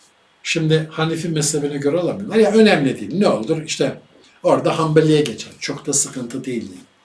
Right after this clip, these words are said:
Dostlar, sizi mezheplere muhtaç edenlerin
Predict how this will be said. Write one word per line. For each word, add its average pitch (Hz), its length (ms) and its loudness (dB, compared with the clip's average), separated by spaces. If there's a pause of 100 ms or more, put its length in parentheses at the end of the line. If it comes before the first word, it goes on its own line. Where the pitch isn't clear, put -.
(1000)
Dostlar, 156 500 4 (640)
sizi 175 560 2 (440)
mezheplere 160 1000 4 (180)
muhtaç 160 500 2
edenlerin 123 680 -2